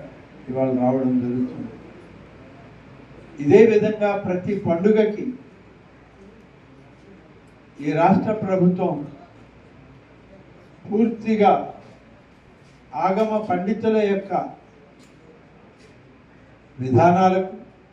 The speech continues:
హిందూ ధర్మాల్ని కాపాడడంలో, సనాతన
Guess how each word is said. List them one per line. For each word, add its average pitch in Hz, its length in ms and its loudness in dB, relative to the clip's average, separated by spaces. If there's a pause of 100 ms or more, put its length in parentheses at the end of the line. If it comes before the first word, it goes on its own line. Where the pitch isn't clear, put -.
(1300)
హిందూ 196 380 -2 (200)
ధర్మాల్ని 202 560 0 (100)
కాపాడడంలో, 202 800 0 (1400)
సనాతన 214 560 -2